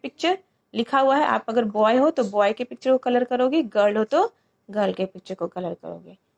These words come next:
ठीक है? उसके बाद पेज नंबर टू में आप यहाँ देख सकते हो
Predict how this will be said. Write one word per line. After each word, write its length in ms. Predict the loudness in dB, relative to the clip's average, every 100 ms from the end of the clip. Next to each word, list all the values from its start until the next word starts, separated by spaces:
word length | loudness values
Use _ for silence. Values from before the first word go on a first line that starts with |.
| _
ठीक 180 | -8 -2
है? 120 | -2 -4 -14 -16 _
उसके 200 | -4 0
बाद 100 | 0 0
पेज 200 | 0 0
नंबर 240 | 0 0
टू 280 | 0 0 2
में 120 | 2
आप 160 | 0 0
यहाँ 200 | -2 2
देख 180 | 0 0
सकते 320 | -6 -4 0
हो 220 | 0